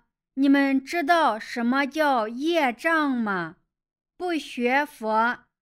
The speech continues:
你们知道人间真的有佛菩萨的存在吗？不学佛，你们知道这个世界上真的有因果报应吗？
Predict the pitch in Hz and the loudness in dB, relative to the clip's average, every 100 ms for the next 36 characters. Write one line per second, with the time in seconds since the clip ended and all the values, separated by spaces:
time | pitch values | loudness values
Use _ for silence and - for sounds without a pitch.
0 | _ 269 285 285 277 269 269 349 285 339 | _ 0 4 4 2 0 -2 -2 0 2
1 | 294 226 240 240 262 294 285 294 294 285 | 2 0 -2 -2 2 2 2 0 -2 -2
2 | 269 - 330 339 330 311 262 226 233 220 | -4 -6 -2 0 2 2 2 2 -2 -2
3 | 202 - - 240 294 320 320 277 277 311 | -6 -14 -6 -2 0 -2 -4 -8 -2 0
4 | 247 214 185 - 233 208 220 240 311 320 | 0 -2 -2 -8 -8 -6 -4 -4 -4 -2
5 | 302 269 220 196 170 147 _ _ _ _ | -2 -2 -2 -2 -4 -6 _ _ _ _
6 | _ _ _ _ - 359 330 285 - 247 | _ _ _ _ -8 -4 -2 -4 -6 -2
7 | 233 262 285 - 220 214 226 233 - _ | 0 0 -2 -6 -4 0 0 -2 -8 _
8 | _ _ _ 262 285 285 285 277 277 349 | _ _ _ 0 4 4 2 -2 -4 -2
9 | 294 349 285 226 220 330 302 269 233 233 | 2 4 4 0 -4 -4 -2 -2 -2 -4
10 | - 349 277 302 339 311 262 254 262 214 | -8 -6 -6 -4 0 2 0 0 -2 -2
11 | 208 - - 339 349 339 294 262 208 185 | -6 -14 -4 0 2 2 2 2 2 -4
12 | 240 254 240 240 247 330 339 330 277 247 | -2 0 0 -4 -4 -2 0 -2 0 0
13 | 196 190 - 320 302 269 277 320 302 277 | 0 -2 -2 2 2 2 2 2 2 2
14 | 233 208 185 156 | 0 -2 -4 -6